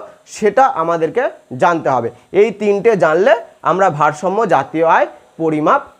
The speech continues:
করতে পারবো। এখন এই ভারসাম্য জাতীয় আয় যে এই পদ্ধতিটাতে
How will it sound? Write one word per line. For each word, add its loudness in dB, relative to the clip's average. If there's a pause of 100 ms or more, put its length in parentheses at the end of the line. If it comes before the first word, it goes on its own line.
(200)
করতে 0 (460)
পারবো। 2 (800)
এখন 4 (180)
এই 2 (120)
ভারসাম্য 2 (240)
জাতীয় 0
আয় 2
যে 2 (140)
এই 0 (140)
পদ্ধতিটাতে 0